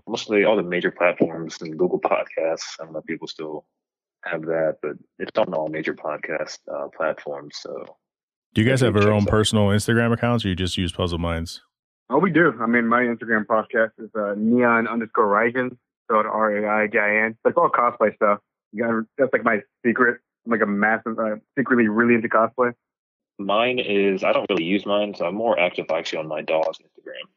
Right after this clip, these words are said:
Speaker 1: So I, I guess I'll plug his. It's Levi underscore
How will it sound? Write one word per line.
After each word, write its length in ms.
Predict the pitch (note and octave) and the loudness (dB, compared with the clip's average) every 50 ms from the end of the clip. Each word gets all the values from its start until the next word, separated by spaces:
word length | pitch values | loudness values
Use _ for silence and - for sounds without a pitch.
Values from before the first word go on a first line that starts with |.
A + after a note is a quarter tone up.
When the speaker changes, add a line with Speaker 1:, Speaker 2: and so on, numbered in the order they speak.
| _ _ _ | _ _ _
Speaker 1:
So 600 | - - - D2+ D2+ D2 D2+ D#2 D2+ D2+ D2 - _ _ _ _ _ | -18 -8 -6 -4 -2 -2 -2 0 -2 -2 -4 -6 _ _ _ _ _
I, 160 | F#2 F2+ F2+ E2+ | -6 -2 -2 -2
I 60 | D#2+ | -2
guess 160 | E2+ E2+ - | -2 0 0
I'll 220 | D#2+ D#2 D2+ - _ _ | 0 0 0 -2 _ _
plug 180 | - D#2+ - | -2 -2 0
his. 280 | - D#2+ D#2+ D#2+ D#2+ - - - _ _ | 0 -2 0 -2 -4 -6 -12 -20 _ _
It's 220 | - E2 - - - | -12 -12 -12 -12 -12
Levi 480 | - F2 F#2 F#2+ F2 F#2 F2+ E2+ F2 | -4 0 0 2 2 2 2 2 2
underscore 720 | - F2 F2 E2+ - - - E2+ E2+ E2 D#2+ D#2+ E2 E2+ | 0 -4 -8 -8 -10 -6 -4 -2 0 0 0 -2 -4 -4